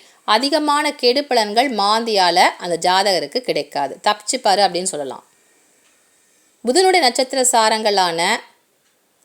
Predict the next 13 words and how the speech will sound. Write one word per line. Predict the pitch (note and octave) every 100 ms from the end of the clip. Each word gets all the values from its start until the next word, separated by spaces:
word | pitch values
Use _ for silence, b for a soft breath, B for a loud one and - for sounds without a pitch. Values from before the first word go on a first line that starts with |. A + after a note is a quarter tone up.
| _
ஆயில்யம், | G3 G#3+ B3 C4 G#3+ E3+ F#3 F#4 - _
திருவோணம், | A#3+ B3+ C4+ A3 F3 E3 F#3+ - _
ரேவதி, | F#3 F#3 E3+ D3+ C#3+ - -
இந்த | A#3+ B3+
மூன்றும் | A#3 C4 D#4 D4+ D4+ A#3+
வந்து | G#3+ C#4 A#3 A3+
புதனுடைய | A3 B3 C#4 B3+ B3
நட்சத்திர | F#3+ G3+ F#3+ F3
சாரம். | - D3 C#3 - _ _ _ -
இந்த | C4+ D#4+ D#4+
சாரத்துல | - C4+ C4+ C4+ C#4 C#4
மாந்தி | A3 A3+ B3+ C4 B3
இருந்தாலும் | A3 B3 A#3+ A3+ F3+ F3+ C4+